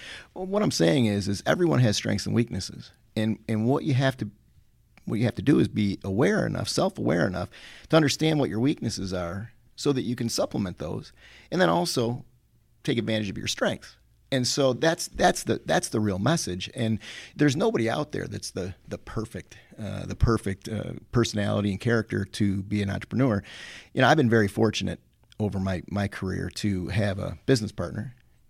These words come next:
and we're, we're pretty good at <laughs> pointing out to each other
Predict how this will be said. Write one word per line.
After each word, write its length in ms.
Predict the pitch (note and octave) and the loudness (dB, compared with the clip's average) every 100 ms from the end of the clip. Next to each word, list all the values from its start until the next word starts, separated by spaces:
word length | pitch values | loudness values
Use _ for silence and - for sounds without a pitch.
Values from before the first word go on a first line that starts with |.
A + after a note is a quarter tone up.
| - | -2
and 440 | A2 G2 G2 F#2 - _ - | 0 2 0 -2 -8 _ 2
we're, 180 | B2 D#3 - | 4 2 -2
we're 160 | - D3+ | 0 0
pretty 420 | - _ - F3+ | 0 _ 4 4
good 280 | E3 F#3+ - | 2 0 2
at 260 | G#2 A2 - - - | 2 0 -6 -12 0
<laughs> 140 | D3 - C#3 - - - - | 0 2 2 0 -2 -8 -6
pointing 300 | - D#3 C3+ | 2 4 4
out 220 | C3+ F3 - | 4 4 6
to 100 | C3 | 4
each 200 | A2+ A#2 | 6 2
other 340 | G2+ G#2+ B2 | 2 2 0